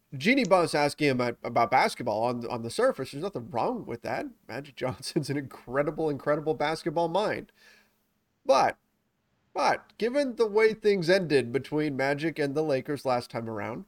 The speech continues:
and given what's been going on this season, and given what Magic did during his tenure at the helm with the Lakers, I can see where Lakers fans would feel a little bit uneasy about finding out that Jeanie Buss, she's got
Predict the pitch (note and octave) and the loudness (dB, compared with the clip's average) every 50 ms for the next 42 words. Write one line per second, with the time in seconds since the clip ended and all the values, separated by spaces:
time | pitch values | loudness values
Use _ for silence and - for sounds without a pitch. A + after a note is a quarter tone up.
0 | _ _ _ _ _ _ _ _ _ _ - C3 A#2+ C3+ C#3+ C3+ D#3 D3 D3+ D3+ | _ _ _ _ _ _ _ _ _ _ -6 -6 -4 -2 -2 -2 0 0 -2 -2
1 | - - D3+ C3 C#3+ D3 D3 D3 D3 C#3+ C#3 C#3 C#3+ C#3+ C#3+ C#3+ C3+ D3+ E3 - | -2 -4 -4 0 2 2 2 2 2 0 0 0 0 0 -2 -2 -2 -2 -2 -4
2 | - - - D3+ C#3 C3+ B2 A#2 C3 C#3 D#3 G3 A3 G#3+ - _ _ _ _ _ | -4 -4 -2 -2 -2 -2 -2 -4 -4 -4 -6 -6 -8 -14 -18 _ _ _ _ _
3 | - B2 A#2+ G#2 D3+ D#3 F#3 G3 F3 E3 G3+ G3 D#3+ F3 F3+ G3+ F3+ F#3+ E3 C3+ | -8 -6 -2 2 2 4 4 4 4 4 2 4 4 4 4 4 4 0 0 4
4 | E3 G#3 A#3 A3 G#3 F#3 D#3 D#3+ E3+ F3+ F#3 F3 F3 D#3 - - E3+ E3+ E3 E3+ | 6 6 6 6 4 0 0 2 2 4 4 2 2 0 0 0 0 0 2 2
5 | F3 E3+ - D3+ D3 - - C#3+ C#3 C#3 E3+ G#3+ C4 C4+ A#3+ F#3+ E3 C#3 D3+ C3+ | 0 2 0 -2 -2 0 0 0 0 0 0 0 -2 -2 -2 -2 -2 0 0 0
6 | B2 B2 A#2 A#2 - - B2+ C#3+ F3+ G3 - - - _ _ _ _ _ _ _ | 0 0 0 -2 -2 -4 -4 -4 -4 -6 -8 -14 -18 _ _ _ _ _ _ _
7 | _ _ _ _ _ _ _ _ _ _ _ _ _ _ _ _ _ _ - - | _ _ _ _ _ _ _ _ _ _ _ _ _ _ _ _ _ _ 0 2
8 | F#3 G3+ F#3+ A#3 A#3 - - B3+ C#4 D4 B3+ C#4 C4 B3+ A#3+ A#3 A#3+ A#3 A#3 B3 | 2 2 4 2 0 0 0 0 0 2 4 4 4 6 6 6 4 4 2 -2
9 | A3+ - - G#3+ G#3+ G#3+ G#3 F3 - G#3 G3+ - - A3+ A3 A3 G#3+ G3+ G3 G#3+ | -4 0 2 4 4 4 4 2 0 -2 -2 0 2 4 6 6 6 4 4 4
10 | A3 A#3+ A3+ G#3+ A#3+ A#3+ - F#3+ G#3 G#3+ G#3 F3 A3 B3+ D4 B3+ E3 D3 D3 D3 | 4 4 4 4 2 2 2 2 0 0 -2 -4 -2 0 0 2 2 2 2 4
11 | F3+ F3+ F3 E3 E3+ D#3+ - - E3+ F3+ F#3+ G#3 G3 F#3 F3 E3 E3 E3 F#3+ F3+ | 4 2 2 2 0 0 0 0 0 2 2 2 2 2 0 0 0 0 0 -2
12 | D#3+ C3+ - E3+ G#3 B3 A#3 E3 D3+ C3+ C3 D3 A#2 - - - - _ _ _ | 0 0 0 0 0 0 0 2 2 2 2 2 -2 -4 -8 -14 -16 _ _ _
13 | _ _ _ _ _ - - F#3 G#3 F#3 C#3+ B2+ D3+ E3+ G#3+ B3 A#3 - | _ _ _ _ _ -4 0 0 0 0 2 2 2 2 2 0 -2 -8